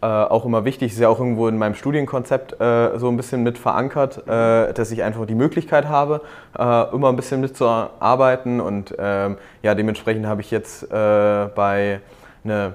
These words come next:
ja, bin ich jetzt Student Consultant, äh, bei F Q C Solutions. Ähm,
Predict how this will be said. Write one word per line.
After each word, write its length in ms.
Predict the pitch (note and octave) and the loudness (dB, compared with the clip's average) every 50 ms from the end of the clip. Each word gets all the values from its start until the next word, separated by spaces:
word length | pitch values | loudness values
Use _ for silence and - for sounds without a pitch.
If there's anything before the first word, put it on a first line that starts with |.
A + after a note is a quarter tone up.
| G#2+ - | -8 -6
ja, 120 | F#2+ F#2+ | -4 -4
bin 120 | F#2+ A2 | -4 -4
ich 80 | G#2 G2+ | -6 -6
jetzt 260 | A2 - - - - | -8 -12 -12 -16 -12
Student 380 | - - B2+ B2 B2 B2 A#2+ B2 | -6 -4 -2 -2 -2 -2 -4 -4
Consultant, 640 | - A#2+ A2+ A2 A2+ A#2 A#2+ A#2 A#2+ A#2+ A2+ A2+ - | -4 -4 0 4 4 4 4 4 2 -2 -6 -6 -6
äh, 40 | - | -4
bei 680 | - G#2+ G#2 G#2 G#2 G#2 G#2 G2+ F2+ G2 G2 G2 G2 F#2+ - | -2 0 0 2 2 2 0 0 0 -2 -2 0 0 -2 -2
F 160 | G#2 - - | -6 -8 -10
Q 300 | - B2 A#2 G#2 G#2 G2 - | -10 -8 -6 -6 -6 -6 -8
C 340 | - - - B2+ C3 C#3+ D#3+ D#3 | -14 -8 -6 -4 -2 -2 -4 -6
Solutions. 800 | D#3+ - C3+ C3+ C#3 D3 E3+ A#3+ - D#3 D#3 D#3 - - - - | -6 -6 -4 -2 -2 -2 -2 -4 -6 -6 -8 -8 -10 -12 -8 -6
Ähm, 500 | G#2 A2 G#2+ G#2+ A2 G#2+ G#2+ G#2+ G#2+ | -2 0 0 0 0 0 -2 -4 -8